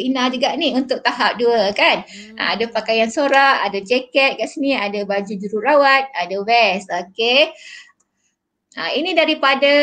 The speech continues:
Speaker 1: ah, Datuk Ahmad Lenggong ya. Terima kasih kepada cikgu dia beri gambar kat sini. Ini ialah contoh-contoh pakaian etnik yang telah di-, dimodernkan. Okey, seterusnya. Ah, ini daripada S M K, Tat Bank, Cikgu Pija kita, pelajar-pelajar dia menghasilkan pakaian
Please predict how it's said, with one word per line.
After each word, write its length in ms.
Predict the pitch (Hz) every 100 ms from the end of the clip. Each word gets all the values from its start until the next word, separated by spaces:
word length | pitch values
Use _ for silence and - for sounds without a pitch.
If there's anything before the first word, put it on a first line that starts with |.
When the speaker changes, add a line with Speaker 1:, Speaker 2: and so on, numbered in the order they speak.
| 294
Speaker 1:
ah, 140 | - 226
Datuk 360 | 247 262 - -
Ahmad 340 | 269 294 294
Lenggong 480 | 254 294 320 269 233
ya. 320 | 233 233 277
Terima 220 | 311 226
kasih 400 | 226 226 277 247
kepada 240 | 240 226 214
cikgu 320 | 208 185 220
dia 200 | 226 240
beri 200 | 247 220
gambar 400 | 208 214 226 220 233
kat 100 | 208
sini. 380 | - 294 320 240
Ini 240 | 254 226
ialah 120 | 220
contoh-contoh 640 | 214 240 220 208 214 208 294
pakaian 600 | 233 220 226 220 254 285
etnik 420 | - - 277 269
yang 200 | 240 214
telah 240 | 220 202 247
di-, 160 | 285 - - - _ _ -
dimodernkan. 1120 | 240 233 240 220 233 226 254 226 208 185 185 190
Okey, 540 | 190 - 240 247 277 339
seterusnya. 560 | - 220 226 247 269 311 453 554 -
Ah, 300 | - 180 202
ini 100 | 247
daripada 540 | 339 320 320 320 302 311 302
S 160 | 311
M 240 | - 311 349
K, 120 | 370 311 311 285 233 214
Tat 300 | - 285 -
Bank, 400 | 240 311 302 254
Cikgu 300 | 247 233 262
Pija 480 | 277 294 254 302 285
kita, 480 | 277 285 - 294 254
pelajar-pelajar 720 | 247 247 254 262 254 254 262
dia 180 | 262 262
menghasilkan 720 | 247 240 254 285 247 269 254
pakaian 400 | 247 240 247 302